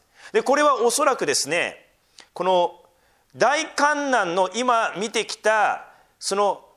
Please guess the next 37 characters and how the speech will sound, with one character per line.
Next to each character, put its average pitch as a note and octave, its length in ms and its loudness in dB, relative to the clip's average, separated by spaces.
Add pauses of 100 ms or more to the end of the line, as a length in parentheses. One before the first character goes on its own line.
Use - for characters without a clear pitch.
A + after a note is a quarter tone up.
中 C4 460 0
に A#3+ 200 -4
お E3+ 120 2
い D#3+ 100 -2
て、 - 640 -4 (580)
そ - 260 -2
れ B3 100 4
を B3 80 4
通 B3+ 120 -4 (120)
り C4+ 80 0
越 B3+ 180 2
し - 80 -2
て F#3 100 -4
主 - 240 0
が B3+ 200 0
来 - 200 -2
ら A3+ 140 4
れ A#3+ 120 4
る A3+ 120 0
時 E3+ 280 -4
に、 E3 480 -4 (240)
世 B3+ 200 2
界 B3+ 200 0
に F#3+ 140 -4
散 - 180 -2
ら G3+ 100 2
さ G3 140 2
れ F#3+ 120 0
て F#3+ 220 -4
い - 20 -2
る G3+ 200 0
イ F#3 80 -6
ス A3 200 -4
ラ A3 200 2
エ G#3+ 40 0
ル F3+ 120 -2
の F3+ 520 0